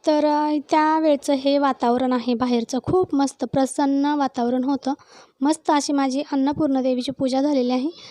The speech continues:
त्यानंतर आपण स्वयंपाकाला सुरुवात करूया. पहिल्यांदाच मी आता सकाळी सकाळीच पापड चाट बनवायला घेतलेला आहे. तर रात्रीच मुलांनी ठरवून ठेवलेलं होतं की सकाळी आम्हाला पापड चाट पाहिजे, पापड मसालाच पाहिजे आज टिफिनसाठी. तर मग मी पीठ मळून घेतलं आणि लगेच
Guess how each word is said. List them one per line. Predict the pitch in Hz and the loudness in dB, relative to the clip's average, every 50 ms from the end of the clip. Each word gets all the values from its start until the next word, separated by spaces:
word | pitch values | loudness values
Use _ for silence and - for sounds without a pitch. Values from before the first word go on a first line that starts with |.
| - - _ _ _ _ _ - | -20 -20 _ _ _ _ _ -2
त्यानंतर | 330 320 320 359 392 370 349 320 | 0 2 2 2 2 0 2 2
आपण | 302 294 311 320 339 | 0 2 2 0 0
स्वयंपाकाला | - 359 302 - 285 269 - 285 294 320 | 2 2 0 2 2 0 0 2 0 0
सुरुवात | 320 349 294 262 240 - - | 0 2 0 0 0 0 0
करूया. | 285 269 262 262 277 311 - _ _ _ _ _ _ - | 0 2 2 2 0 -2 -6 _ _ _ _ _ _ -2
पहिल्यांदाच | 311 302 302 320 339 330 - 339 330 320 349 359 - - 359 | 0 2 2 2 0 0 0 -2 0 0 0 0 -2 -2 -4
मी | 320 311 320 | -2 -2 -2
आता | 311 294 285 - - 302 294 320 | -2 -2 -4 -4 -2 -2 -2 0
सकाळी | 320 - 294 - - 285 294 302 | 0 -2 -4 -2 0 0 0 0
सकाळीच | - 302 294 - 277 294 294 - _ - | 0 -2 -2 -2 -2 -2 -2 -4 _ -2
पापड | 311 285 277 - 262 262 | 0 0 0 0 -2 -2
चाट | - 277 262 254 | -2 -2 -2 0
बनवायला | 269 262 262 247 247 254 262 | 0 2 2 2 2 0 0
घेतलेला | 262 294 269 - 247 233 233 233 240 | 0 -2 -2 -2 -2 -2 -2 0 -2
आहे. | 240 233 247 302 - _ _ _ _ _ _ _ - | -2 -2 -4 -6 -8 _ _ _ _ _ _ _ -2
तर | 294 | 0
रात्रीच | 302 302 285 - 359 339 - | 0 0 0 0 -4 -2 0
मुलांनी | 349 330 294 277 277 294 | 0 0 2 2 0 0
ठरवून | 277 - 320 294 277 269 277 294 | 0 0 0 0 2 0 0 0
ठेवलेलं | 311 311 262 240 233 233 | 0 0 0 0 0 0
होतं | 240 254 247 - 247 233 - | 0 -2 -2 -4 -6 -6 -6
की | 277 | -6
सकाळी | - - 269 - 277 269 269 | -6 -6 -6 -4 -4 -4 -2
आम्हाला | 262 254 247 247 247 262 | -2 -4 -4 -4 -4 -4
पापड | 262 - 277 254 - 254 240 | -4 -4 -6 -6 -4 -6 -8
चाट | - - 247 233 - - | -6 -6 -8 -8 -6 -6
पाहिजे, | 262 254 240 226 277 302 _ - - - - _ _ | -4 -4 -2 -2 -4 -6 _ -12 -20 -20 -20 _ _
पापड | - 277 262 - 277 277 | -2 -2 0 0 0 0
मसालाच | 269 269 254 - 277 269 302 - | 0 -2 -2 -2 -2 -2 -2 -2
पाहिजे | - - 311 285 254 269 | -2 -2 -2 0 0 0
आज | 254 254 - - | 0 0 -2 -4
टिफिनसाठी. | 285 - - 269 269 269 - 269 262 - 302 320 _ _ _ _ _ _ _ - | -6 -4 -2 -2 -2 0 -2 -4 -4 -4 -6 -8 _ _ _ _ _ _ _ -4
तर | 277 262 254 | -4 -2 0
मग | 262 277 277 277 277 302 349 - - | 0 0 0 0 -2 -4 -6 -6 -4
मी | 285 294 285 - | -4 -4 -4 -2
पीठ | - 311 294 - | -4 -4 -2 0
मळून | 302 285 285 285 285 | 0 0 2 0 0
घेतलं | 277 311 311 302 247 247 262 247 269 | 2 0 0 0 0 -4 -6 -4 -4
आणि | 262 262 262 262 | -2 -2 0 0
लगेच | 254 233 262 262 | -2 -2 -2 -4